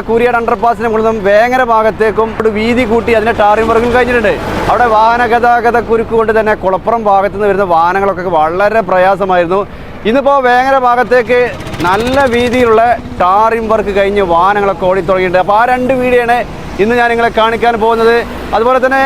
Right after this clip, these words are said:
നമ്മുടെ കക്കാട് ഭാഗത്തു നിന്ന് വരുമ്പോൾ പുഴൻ്റെ ഭാഗത്തേക്ക് പോകുന്നിടത്ത് ട്യൂബുലർ മാർക്കർ വെച്ചിട്ടുണ്ട് കേട്ടോ. അപ്പോൾ ആ വീഡിയോ ഒക്കെ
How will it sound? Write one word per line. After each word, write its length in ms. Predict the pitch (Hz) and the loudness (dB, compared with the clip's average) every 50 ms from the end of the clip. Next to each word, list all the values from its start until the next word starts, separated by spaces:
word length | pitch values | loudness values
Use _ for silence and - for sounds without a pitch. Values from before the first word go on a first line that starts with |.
| 247 214 226 226 | -2 -2 -2 -2
നമ്മുടെ 240 | 226 240 247 254 247 - - 226 | 0 0 2 0 0 0 0 -2
കക്കാട് 340 | 208 - - 240 262 262 247 240 | -2 0 0 0 0 2 2 2
ഭാഗത്തു 220 | 233 233 240 214 233 | 2 2 2 0 2
നിന്ന് 120 | 233 226 220 | 2 2 2
വരുമ്പോൾ 260 | 220 214 226 226 226 226 - - - - 175 | 2 2 0 0 0 -2 -4 -6 -10 -6 -2
പുഴൻ്റെ 400 | 190 202 208 220 214 226 233 226 202 196 | 0 0 2 0 0 0 0 2 2 2
ഭാഗത്തേക്ക് 480 | 196 202 208 - 208 214 214 196 214 180 185 | 2 0 0 0 0 0 0 0 -2 -2 0
പോകുന്നിടത്ത് 500 | 185 190 190 196 180 175 147 165 185 202 196 - - - - - - - | 0 0 2 2 0 0 0 0 -2 -2 -2 -6 -10 -16 -16 -12 -4 -2
ട്യൂബുലർ 500 | 233 254 269 294 277 247 277 285 277 269 254 226 | 0 2 2 2 2 2 2 2 2 2 0 0
മാർക്കർ 440 | 208 208 220 214 175 - 233 220 180 - - - - - - - - - - 180 | 2 2 2 0 0 0 -2 -2 -2 -4 -10 -14 -14 -14 -14 -14 -12 -6 -2 -2
വെച്ചിട്ടുണ്ട് 360 | 185 - - 208 208 180 165 | -2 0 0 0 2 2 2
കേട്ടോ. 220 | 160 156 147 131 110 - - - - - - | 2 2 2 0 0 -2 -6 -12 -10 -4 -2
അപ്പോൾ 120 | 175 196 214 | 0 2 2
ആ 60 | 226 233 226 | 2 2 2
വീഡിയോ 200 | 233 233 226 233 220 | 2 2 2 0 2
ഒക്കെ 160 | - 226 | 2 2